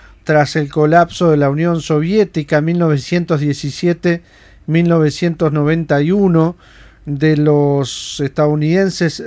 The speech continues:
Roger Kiran y Thomas Kenny, donde, eh, habla también del periodo, de lo que tuvo que enfrentar la Unión Sovie-, Soviética durante la guerra, eh, durante la Segunda Guerra Mundial.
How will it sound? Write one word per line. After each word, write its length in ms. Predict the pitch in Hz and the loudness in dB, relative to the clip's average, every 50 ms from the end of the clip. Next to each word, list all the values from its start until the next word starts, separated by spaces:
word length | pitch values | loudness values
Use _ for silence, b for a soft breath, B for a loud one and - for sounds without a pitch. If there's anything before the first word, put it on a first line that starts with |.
| 170 | -8
Roger 500 | 139 143 175 185 151 165 175 160 147 143 | -4 0 0 0 2 2 0 0 0 -4
Kiran 540 | - - 196 208 202 180 185 160 156 156 156 b b b b b b b b | -4 -2 0 2 4 4 4 4 2 0 -4 b b b b b b b b
y 120 | 160 156 143 | -8 -8 -6
Thomas 440 | - - 190 185 180 165 151 135 - | -2 0 0 0 2 0 -2 -2 -6
Kenny, 600 | - - 233 240 233 220 196 180 180 196 214 - b b b b b b b b b b - _ | -6 -2 2 4 4 4 4 4 2 0 -2 -6 b b b b b b b b b b -18 _
donde, 1080 | 151 165 170 170 170 165 151 165 170 165 165 160 160 160 156 156 151 151 147 151 151 - _ _ 196 175 165 175 220 - - 170 | 0 2 2 4 2 2 2 2 4 4 4 4 4 4 2 2 2 2 0 0 -2 -8 _ _ -18 -14 -14 -14 -14 -16 -12 -8
eh, 260 | 170 160 151 151 - - | -4 -2 -2 -2 -4 -2
habla 460 | 156 175 190 208 220 208 202 180 - | 0 2 2 2 4 2 0 2 2
también 400 | 175 165 175 170 185 196 190 185 | 2 0 2 2 2 2 2 2
del 160 | 180 175 165 | 0 0 0
periodo, 720 | - 170 165 156 170 185 185 185 180 170 165 156 139 131 b b b b b b b - | 0 -2 0 0 2 2 4 4 4 4 4 2 0 -2 b b b b b b b -12
de 300 | 175 165 165 151 143 147 | -10 -8 -6 -4 -4 -2
lo 140 | 147 143 | -2 -4
que 140 | 143 - 156 | -4 -6 -8
tuvo 280 | 143 - 185 190 196 180 | -6 -2 0 2 2 2
que 100 | 180 180 | 2 0
enfrentar 600 | 160 143 - 147 143 147 151 143 185 196 202 202 | -2 -2 -2 -4 -4 -4 -2 0 0 0 0 2
la 140 | 185 160 151 | 2 0 0
Unión 240 | 151 160 165 165 | 0 0 -2 -2
Sovie-, 440 | 160 - - 151 147 147 156 233 240 | -2 -4 -4 -4 -4 -4 -4 -6 -6
Soviética 840 | 180 - 151 151 151 170 175 175 175 175 175 151 - 175 160 165 - _ _ | -8 -4 -2 -2 2 2 2 0 0 -2 -6 -4 0 -2 -2 -2 -4 _ _
durante 480 | - 156 151 151 147 147 143 143 156 147 | -8 -6 -4 -2 -2 -4 -4 -4 -4 -2
la 140 | 147 143 | -2 -2
guerra, 540 | 147 165 175 180 185 175 180 190 190 196 202 b b b b b b b b b | 0 0 0 0 0 -2 -2 -4 -4 -6 -8 b b b b b b b b b
eh, 520 | - 147 143 143 143 139 139 139 139 139 139 | -10 -8 -6 -4 -4 -4 -6 -8 -8 -10 -10
durante 380 | 131 139 131 135 131 127 - 139 | -10 -10 -10 -10 -10 -10 -8 -8
la 100 | 139 131 | -8 -6
Segunda 540 | - 156 147 156 196 214 208 196 180 165 151 | -6 -6 -6 -4 -4 -4 -4 -2 -2 -2 0
Guerra 300 | 151 165 156 156 156 156 | 0 0 0 0 -2 -2
Mundial. 640 | 156 151 156 147 151 175 175 170 170 175 190 208 | -2 -4 -4 -4 -2 0 2 2 2 2 0 -4